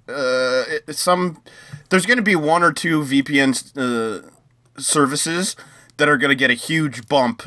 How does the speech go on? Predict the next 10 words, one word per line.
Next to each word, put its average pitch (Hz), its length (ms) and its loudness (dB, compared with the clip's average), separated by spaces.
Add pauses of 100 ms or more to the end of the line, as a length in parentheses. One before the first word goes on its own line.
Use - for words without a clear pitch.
(120)
in, 113 600 0
uh, 107 440 4
subscribers 123 760 0
or, 113 440 0
uh, 113 260 0 (360)
people 127 320 0
using, 117 500 0
using 139 360 0
their 120 120 2
product 107 580 0